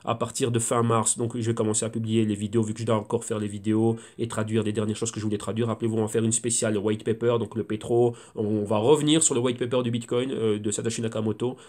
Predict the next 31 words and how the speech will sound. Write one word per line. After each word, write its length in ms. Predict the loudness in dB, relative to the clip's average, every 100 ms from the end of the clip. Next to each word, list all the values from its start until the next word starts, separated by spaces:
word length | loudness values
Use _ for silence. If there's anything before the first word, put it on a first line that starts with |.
| -14 -8
Vu 100 | -4
que 80 |
d'après 300 | 0 0 0
des 140 | -2 0
questions, 360 | -2 0 2
bon, 220 | 2 -2 -6
je 80 | -8
ne 40 |
sais 120 | -6 -4
pas 80 |
si 100 | -2
c'est 80 | -2
le 80 | -2
cas 100 | -2
de 60 | 0
tout 100 | 2
le 60 |
monde, 240 | 4 4 4
mais 160 | 0 -4 -14 -2
là 120 | 0
c'est 160 | 2 0
pour 140 | 0
du 100 | -2
contenu 400 | -2 -2 0 0
et 120 | 0 -2
on 60 |
va 100 | 0
aller 140 | 0 0
bien 180 | 0
plus 160 | -2 2
loin. 240 | 2 2